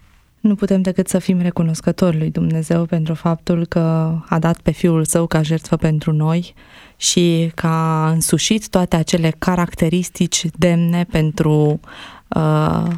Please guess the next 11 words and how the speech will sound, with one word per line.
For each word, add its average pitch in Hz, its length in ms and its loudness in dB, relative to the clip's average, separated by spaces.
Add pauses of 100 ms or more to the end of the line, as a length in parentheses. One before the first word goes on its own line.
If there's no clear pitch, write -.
(280)
a 180 120 -2
ne 175 100 2
mântui 165 600 0
și - 180 -2
pentru 160 760 0 (440)
a 175 140 0
se 156 340 -2
înălța 151 880 0 (300)
în 160 240 0
împărăția 151 520 0
slavei. 151 520 -2